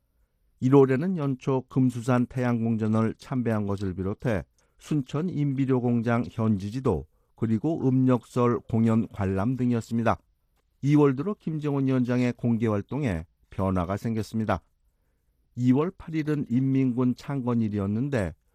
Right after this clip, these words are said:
조용히 넘어갔습니다. 부친인 김정일 국방위원장 생일인 이월 십육일에는 열여덟 명의 정치국 간부들과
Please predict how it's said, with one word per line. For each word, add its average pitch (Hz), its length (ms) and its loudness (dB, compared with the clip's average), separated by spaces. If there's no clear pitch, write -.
조용히 101 400 0
넘어갔습니다. 107 720 -2
부친인 139 480 -4
김정일 147 540 -4
국방위원장 120 880 0
생일인 120 540 0
이월 110 380 2
십육일에는 104 840 -4
열여덟 127 560 0
명의 117 480 0
정치국 107 640 -4
간부들과 101 800 -2